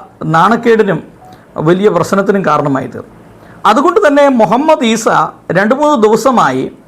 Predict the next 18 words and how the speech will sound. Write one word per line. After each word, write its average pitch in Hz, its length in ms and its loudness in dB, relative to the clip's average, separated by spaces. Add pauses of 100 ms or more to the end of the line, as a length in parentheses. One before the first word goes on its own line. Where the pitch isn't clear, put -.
(500)
പ്രത്യേകിച്ച് 254 560 2 (380)
ഈ - 20 2 (120)
കോടതി 233 360 2
വിധി 262 220 0
വന്നതിന് 226 400 0
ശേഷം 160 280 -2 (640)
അദ്ദേഹം 220 320 2 (160)
വളരെ 262 580 2 (120)
ദീർഘമായ 254 580 0 (160)
കരച്ചിലാണ്. 190 600 -2 (680)
അദ്ദേഹത്തിൻ്റെ 214 480 0 (100)
മുഖത്തിൻ്റെ 220 400 2 (140)
ഭംഗിയെല്ലാം 208 540 0 (120)
മാറി, 190 260 2 (480)
മുഖമൊക്കെ, 214 500 2 (640)
ആ, 165 40 4 (720)
ഒരു 175 180 0
പ്രത്യേക 214 380 0